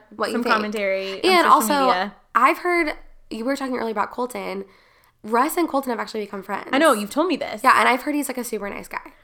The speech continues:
Speaker 1: So that makes me a little bit more invested, you know?
Speaker 2: <sighs> Yeah.
Speaker 1: Which, fun fact,
Speaker 2: I gotta get
Speaker 1: I w-,
Speaker 2: there.
Speaker 1: went to After the Final
Speaker 2: <laughs>
Speaker 1: Rose on
Speaker 2: Yes.
Speaker 1: Rachel's season.
Speaker 2: That's right.
Speaker 1: Which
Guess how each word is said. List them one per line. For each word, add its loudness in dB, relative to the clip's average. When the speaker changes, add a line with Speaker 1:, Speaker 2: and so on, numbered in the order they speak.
Speaker 1:
So -4
that 8
makes 2
me 6
a 4
little 2
bit 0
more 0
invested, -8
you 0
know? 0
Speaker 2:
<sighs> -18
Yeah. -6
Speaker 1:
Which, 2
fun 4
fact, 4
Speaker 2:
I -4
gotta 2
get 6
Speaker 1:
I 2
w-, 2
Speaker 2:
there. -2
Speaker 1:
went 0
to -2
After -2
the -6
Final 0
Speaker 2:
<laughs> -6
Speaker 1:
Rose -4
on 2
Speaker 2:
Yes. 6
Speaker 1:
Rachel's 2
season. -6
Speaker 2:
That's 0
right. 4
Speaker 1:
Which 2